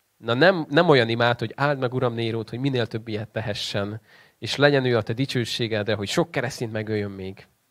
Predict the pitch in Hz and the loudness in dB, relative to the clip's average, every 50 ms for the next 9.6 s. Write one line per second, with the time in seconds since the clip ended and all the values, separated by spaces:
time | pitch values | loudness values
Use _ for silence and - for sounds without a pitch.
0 | _ _ _ _ 135 117 - 131 151 196 196 151 110 117 107 95 95 98 - - | _ _ _ _ -12 -10 0 2 2 4 4 2 2 0 -4 -4 -6 -8 -10 -12
1 | 104 98 107 92 87 90 - _ 110 107 131 156 _ _ _ _ _ _ _ _ | -12 -10 -8 -10 -10 -10 -10 _ -8 -8 -8 -10 _ _ _ _ _ _ _ _
2 | _ - 123 127 131 135 131 107 90 82 92 - - - _ _ _ _ _ _ | _ -4 -4 -2 0 -2 -2 -2 -4 -6 -8 -12 -14 -18 _ _ _ _ _ _
3 | _ _ _ _ _ _ _ _ _ _ _ _ _ _ _ _ _ _ _ _ | _ _ _ _ _ _ _ _ _ _ _ _ _ _ _ _ _ _ _ _
4 | _ _ _ _ _ _ _ _ _ _ _ _ _ _ _ _ _ _ _ _ | _ _ _ _ _ _ _ _ _ _ _ _ _ _ _ _ _ _ _ _
5 | _ _ _ _ _ _ _ _ _ _ _ _ _ _ _ _ _ _ _ _ | _ _ _ _ _ _ _ _ _ _ _ _ _ _ _ _ _ _ _ _
6 | _ _ _ _ _ _ _ _ _ - 240 220 220 - 113 98 92 - 98 - | _ _ _ _ _ _ _ _ _ 4 4 4 4 2 -6 -6 -4 -8 -8 -8
7 | - 92 101 98 95 - - 113 131 156 - - _ - - 147 147 - 147 123 | -6 -6 -4 -6 -6 -4 0 0 0 0 -2 -8 _ 0 2 2 2 4 4 4
8 | 127 127 120 - 123 123 117 - 123 120 - 131 120 117 107 113 107 - 120 107 | 4 2 2 0 0 0 0 -2 -4 0 0 0 0 0 -4 -4 -4 -4 -6 -6
9 | 113 104 123 123 123 123 - - - 170 165 | -6 -8 -4 -4 -4 -6 -4 -2 2 2 2